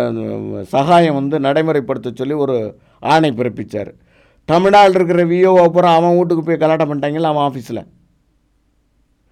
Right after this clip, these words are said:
அப்ப கலாட்டம் பண்ணி முடிஞ்ச உடனே தங்க அரசு என்ன பண்ணிவிட்டா, அந்த ஆளை மாத்திவிட்டா. ஏய், அது சட்டத்தை தாண்டா நடைமுறைப்படுத்த சொல்றாரு. அதுல என்னடா இருக்குது? அவன் வீட்ல இருற-, ஒரு collector வந்து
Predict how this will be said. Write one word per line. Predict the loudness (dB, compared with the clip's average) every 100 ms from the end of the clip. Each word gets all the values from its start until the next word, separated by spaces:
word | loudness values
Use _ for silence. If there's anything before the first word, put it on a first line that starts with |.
| _ -4
அப்ப | 0 4
கலாட்டம் | 4 4 4 2
பண்ணி | 0 0
முடிஞ்ச | -2 0 2
உடனே | 2 0 -2 -2 -2 -4 -8 _ _ _ _ _
தங்க | -8 -4 0 2
அரசு | 4 2 0 0
என்ன | 0
பண்ணிவிட்டா, | 0 -2 -6 -4 -4 -4 -6 _ _
அந்த | -4 -2 2 4
ஆளை | 4 4
மாத்திவிட்டா. | 0 -2 -8 -10 -14 _ _ _ _ _ _ _
ஏய், | -2 0
அது | -2 -4
சட்டத்தை | -4 -4 -2 -4 -4 -2
தாண்டா | -2 -2 -2
நடைமுறைப்படுத்த | -2 -2 -2 -4 -4 -6 -8
சொல்றாரு. | -6 -6 -4 -4 -8 -12 _ _ _ _ _ _ _ _
அதுல | 2 4 4
என்னடா | 2 2 2 2
இருக்குது? | 2 -2 0
அவன் | 0 2 0 -2
வீட்ல | -4 -2 -2
இருற-, | -2 -4 -16 0
ஒரு | 2 4
collector | 4 2 2 -2
வந்து | -2 0 2 2 0